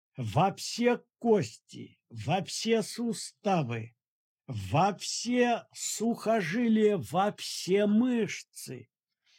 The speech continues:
Я стараюсь постоянным круглосуточным, круглогодичным потоком вливать животворящую, божественную, новорожденную юность,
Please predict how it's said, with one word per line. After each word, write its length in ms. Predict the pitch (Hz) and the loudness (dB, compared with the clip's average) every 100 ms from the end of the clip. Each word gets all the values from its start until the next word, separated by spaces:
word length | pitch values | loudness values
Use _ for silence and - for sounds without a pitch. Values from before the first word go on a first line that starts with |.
| _ - - | _ -20 -10
Я 260 | 110 180 | 0 2
стараюсь 680 | 202 - 220 226 226 220 - - | 2 -2 -2 2 2 2 -2 -6
постоянным 1040 | - 208 - - 214 151 233 226 208 208 190 | -2 -2 -2 -2 -2 2 2 2 2 2 -2
круглосуточным, 1700 | - 147 196 196 196 208 214 - 247 226 214 185 - 180 196 185 - | -4 0 0 2 2 2 0 -4 -6 -2 -2 -2 -2 -2 0 -2 -4
круглогодичным 1800 | 123 139 180 175 190 196 147 190 160 170 240 180 - 220 220 208 202 _ | -6 -2 0 0 0 0 0 -2 -2 -2 -2 -2 -4 2 4 2 0 _
потоком 1000 | 185 196 - - 247 226 - - 147 110 _ _ _ _ _ _ _ _ 123 | -2 -2 -4 -2 4 4 2 -2 -4 -4 _ _ _ _ _ _ _ _ -14
вливать 760 | 90 101 151 185 147 214 202 | -8 -2 2 2 2 0 0
животворящую, 1120 | 117 160 196 208 - 180 196 226 202 - 208 190 | 2 2 2 0 -2 0 4 4 2 -2 -2 0
божественную, 1040 | 185 196 156 233 - - 196 190 185 185 | 0 0 2 0 -2 -4 -2 0 2 4
новорожденную 1400 | 185 190 190 180 220 214 139 120 185 185 185 143 147 185 | 4 2 2 2 2 0 -2 -4 -2 0 0 2 0 0
юность, 760 | 113 247 240 208 131 - - | 0 0 0 0 -2 -8 -18